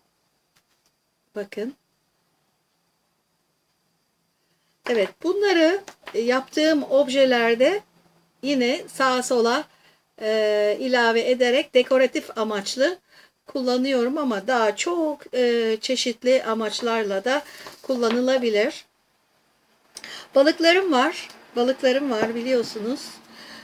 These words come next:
Bunları da deniz kenarından topladığım taşlarla, böyle pürüzsüz dalgaların zımparaladığı taşlarla yapıyorum.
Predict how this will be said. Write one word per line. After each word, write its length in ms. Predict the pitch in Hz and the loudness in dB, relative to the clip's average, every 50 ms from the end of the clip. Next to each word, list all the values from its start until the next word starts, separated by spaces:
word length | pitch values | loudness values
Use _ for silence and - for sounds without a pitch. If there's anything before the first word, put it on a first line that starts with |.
| - - - | -20 -10 -6
Bunları 400 | 302 359 370 320 285 277 269 233 | -4 -2 0 2 2 2 2 2
da 160 | 262 269 254 | 2 0 2
deniz 280 | 254 269 277 339 - - | 2 0 0 -2 -4 -2
kenarından 600 | - 285 254 240 233 226 226 226 226 226 240 233 | 0 0 0 0 0 -2 -2 -2 -4 -4 -4 -4
topladığım 680 | - 247 254 254 - 240 226 208 214 214 226 262 330 320 | -4 -4 -4 -2 0 0 2 4 4 4 4 2 0 -4
taşlarla, 760 | - 247 226 220 - - 233 220 220 202 208 214 233 240 | -4 -4 -2 -2 0 2 2 4 4 4 2 2 0 0
böyle 280 | 220 214 202 202 226 240 | 2 0 2 2 0 -2
pürüzsüz 760 | 233 - - 247 226 233 214 - - - 247 277 - - - - - - - - - _ - | -2 -4 -4 -2 -2 -2 -2 -2 -4 -4 -4 -4 -4 -8 -14 -16 -20 -20 -20 -20 -10 _ 0
dalgaların 840 | 220 220 226 208 220 220 214 214 208 208 214 226 247 294 320 320 - - 208 208 | 2 4 4 4 4 6 6 6 6 6 6 4 4 2 0 -2 -6 -12 -10 -4
zımparaladığı 840 | - 233 226 220 226 254 247 226 202 196 190 185 190 202 220 240 277 | -4 -4 -2 0 0 0 0 0 0 0 -2 -2 0 0 0 0 0
taşlarla 800 | 277 - - 220 202 - - 214 220 220 208 190 185 190 220 226 - _ - - - - - - | -2 -4 -4 -4 -4 -4 -2 0 0 0 0 0 0 -2 -4 -6 -10 _ -20 -20 -20 -20 -12 -4
yapıyorum. 680 | 202 202 214 208 - 247 240 214 190 185 185 214 294 | -2 -2 0 2 2 4 4 4 4 2 0 -2 -4